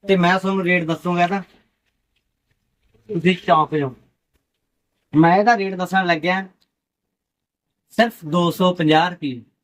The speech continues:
ਤਿੰਨ ਰੰਗ ਨੇ, ਤਿੰਨੇ ਰੰਗ ਬਹੁਤ ਸੋਹਣੇ ਨੇ। ਇੱਕ, ਦੋ, ਤਿੰਨ। ਆਹ ਕਲਰ ਮੈਨੂੰ ਵੀ ਬਹੁਤ ਸੋਹਣਾ ਲੱਗਿਆ। ਕੱਲ ਨੂੰ ਮੈਂ ਪਾਊਂਗਾ, ਇੱਕ ਰੀਲ ਬਣਾਊਂਗਾ।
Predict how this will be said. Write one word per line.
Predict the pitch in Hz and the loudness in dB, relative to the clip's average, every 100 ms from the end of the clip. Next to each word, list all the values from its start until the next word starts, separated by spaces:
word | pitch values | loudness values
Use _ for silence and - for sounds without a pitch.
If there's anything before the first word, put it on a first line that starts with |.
| _ _ _ _ _ _ | _ _ _ _ _ _
ਤਿੰਨ | 185 190 | 2 4
ਰੰਗ | 196 151 147 | 2 0 -2
ਨੇ, | 160 190 190 _ _ | -2 -4 -8 _ _
ਤਿੰਨੇ | 226 262 294 262 | -2 2 2 2
ਰੰਗ | 202 | 0
ਬਹੁਤ | 196 175 165 165 | -2 -2 -2 -2
ਸੋਹਣੇ | 151 175 165 | -4 -4 -4
ਨੇ। | 120 - _ _ _ _ _ _ _ | -8 -20 _ _ _ _ _ _ _
ਇੱਕ, | 160 - 202 196 - _ _ _ _ _ _ _ _ _ _ _ _ _ _ _ _ _ _ _ _ 139 | -8 -4 -2 -2 -6 _ _ _ _ _ _ _ _ _ _ _ _ _ _ _ _ _ _ _ _ 2
ਦੋ, | 151 180 202 - _ _ _ _ _ _ _ _ _ _ - 110 _ _ _ _ _ _ _ _ _ _ _ _ _ _ _ _ _ _ _ - | 4 4 2 -4 _ _ _ _ _ _ _ _ _ _ -20 -20 _ _ _ _ _ _ _ _ _ _ _ _ _ _ _ _ _ _ _ 0
ਤਿੰਨ। | 147 120 101 - _ _ | 0 0 -6 -12 _ _
ਆਹ | 170 | -4
ਕਲਰ | 185 190 190 | -2 -2 0
ਮੈਨੂੰ | 180 170 | 0 0
ਵੀ | 208 | 0
ਬਹੁਤ | 190 180 | 2 0
ਸੋਹਣਾ | 180 190 | 0 0
ਲੱਗਿਆ। | 190 175 185 185 _ _ _ _ | 0 0 -2 -4 _ _ _ _
ਕੱਲ | 170 185 | 0 2
ਨੂੰ | 226 | 0
ਮੈਂ | 185 170 | 0 0
ਪਾਊਂਗਾ, | 156 160 175 | 0 0 -2
ਇੱਕ | 175 | -4
ਰੀਲ | 165 160 180 | -4 -4 -4
ਬਣਾਊਂਗਾ। | 175 175 120 | -4 -4 -6